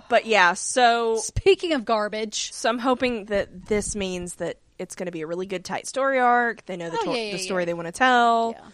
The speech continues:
Speaker 1: So, yeah. Um, so again, email us, randomtpodcasts at gmail dot com,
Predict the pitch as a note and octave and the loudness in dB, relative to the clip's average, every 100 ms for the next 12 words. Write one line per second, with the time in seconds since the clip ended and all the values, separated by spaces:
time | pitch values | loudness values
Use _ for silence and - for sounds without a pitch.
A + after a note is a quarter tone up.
0 | _ _ - F3+ - - _ _ _ - | _ _ -10 -8 -8 -12 _ _ _ -20
1 | - - _ - G#3+ G#3 G#3 B3+ B3 B3+ | -20 -20 _ -4 0 0 0 -2 0 -2
2 | B3+ A3+ _ _ _ _ - B3 B3 A#3+ | -2 -10 _ _ _ _ -6 -2 0 0
3 | A#3+ - - _ G#3 A3 A3+ A#3+ A3+ G#3 | -2 -6 -12 _ -4 -2 -2 -4 -2 -2
4 | G#3+ G3+ G3 - - F#3 - F#3 F3 F3 | -2 -2 -4 -8 -6 -6 -6 -8 -6 -4
5 | F#3 - E3+ E3+ E3+ | -4 -4 -6 -6 -8